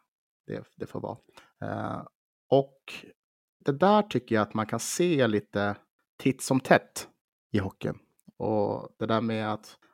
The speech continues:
man är förbannad, också att man gör, inte dumma saker låter dåligt, men att man verkligen så här, gör idiotbeslut.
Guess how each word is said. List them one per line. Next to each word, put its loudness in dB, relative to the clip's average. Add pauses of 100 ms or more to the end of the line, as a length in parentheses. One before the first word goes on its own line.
(100)
man -2
är 0
förbannad, 0 (420)
också -2
att -2
man 2
gör, 4 (920)
inte -6
dumma 4
saker 0
låter 2
dåligt, 2
men 6
att 4
man 2
verkligen 4
så -4
här, 0 (280)
gör 0
idiotbeslut. 4